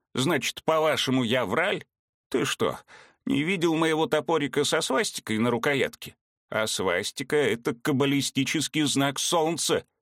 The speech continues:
Вот так. А это, по-твоему, что такое?" Старик указал на свои четки из морских ежей. "Кроличий помет, что ли?"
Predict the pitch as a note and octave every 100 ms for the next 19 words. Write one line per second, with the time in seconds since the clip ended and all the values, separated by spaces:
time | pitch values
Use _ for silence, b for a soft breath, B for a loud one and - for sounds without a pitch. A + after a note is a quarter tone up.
0 | _ - D#3 D3+ - - B2 G2 - -
1 | _ b b b _ - E3 E3+ C#3+ -
2 | D#3 C#3+ E3+ E3 D#3+ C#3+ - D#3 D3 C#3
3 | D#3 D3 C#3+ _ _ _ _ - A2 C#3+
4 | C#3 C3+ B2 A2+ C3+ B2 A#2 A#2+ A#2 -
5 | D3 - B2 A2 A2 A2 - A#2 A2+ A#2+
6 | C3 A2+ C2+ _ _ _ _ _ - G#3
7 | G#3 F3+ F3 D3 F#3 E3 F3+ F3 A3 A#3+
8 | - - D#3 F2+